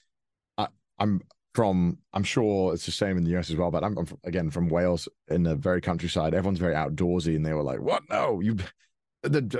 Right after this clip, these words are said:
illness is, uh, it doesn't exist. You just have to be more active and eat healthy." And it's, uh, that's very much the kind of mindset I, that I grew up in. Um, and so I'd never heard of this at all. And, and, and obviously through talking to Mouse, I'd kind of learned more about it.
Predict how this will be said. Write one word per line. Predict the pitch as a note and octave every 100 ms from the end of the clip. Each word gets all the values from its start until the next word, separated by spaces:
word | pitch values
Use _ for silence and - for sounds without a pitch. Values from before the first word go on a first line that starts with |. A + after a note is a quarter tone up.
| -
illness | D#3 C#3+ A#2+
is, | A2+ G#2+ G2
uh, | A2+ G2+ F#2 A#2
it |
doesn't | B2+ C#3 B2
exist. | G#2+ A2 G2+
You |
just | G#2+ G#2+
have | A2 -
to | G#2 F#2+ F2+
be | G#2
more | B2+ A2
active | G#2+ - G2+ D#2
and | D#2+ D#2
eat | A2
healthy." | F#2+ D#2 - C#2
And | B1
it's, | C#2 -
uh, | D#2 C#2 D#2+
that's | G2+ G2
very | G#2 G2
much | F2+ -
the |
kind | G#2 F#2
of |
mindset | E2 F2 F#2 F2
I, | D#2
that | D#2+ D2+
I |
grew | C#2+ E2
up | E2 -
in. | D2 C#2+ - - - _ -
Um, | D#2+ D2+ C#2+ - _ _ _ _ _ -
and | G2
so | C3
I'd | C3+
never | C3+
heard | E2+ A#2+ E3
of | E2+
this | D2 D#2
at | D2+
all. | F#2 E2+
And, | D#2 D2+
and, | E2 E2+ -
and | D2+ E2
obviously | F2+ F#2+ D#2+ - - _ _ -
through | -
talking | G#2+ G2+
to | F#2+
Mouse, | F2+ F2 F2 F2
I'd | D2+
kind | F2+
of | D#2+
learned | D#2+ E2+ E2+
more | E2 D#2+
about | D2+ D2+ E2 E2
it. | E2